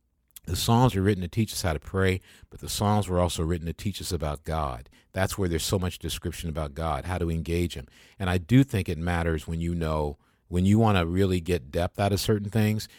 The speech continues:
it does matter when you read accurate translations. So, for instance,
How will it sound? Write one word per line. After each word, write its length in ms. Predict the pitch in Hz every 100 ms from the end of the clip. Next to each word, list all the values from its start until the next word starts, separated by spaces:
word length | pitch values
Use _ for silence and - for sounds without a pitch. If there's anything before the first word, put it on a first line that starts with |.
| _
it 120 | - 82
does 260 | 107 117
matter 240 | 101 90 85
when 120 | 80
you 100 | 82
read 180 | 85 - -
accurate 580 | 85 85 - 80 -
translations. 720 | - - 80 78 95 104 - -
So, 160 | - 92
for 200 | 98 101
instance, 460 | 98 - 92 -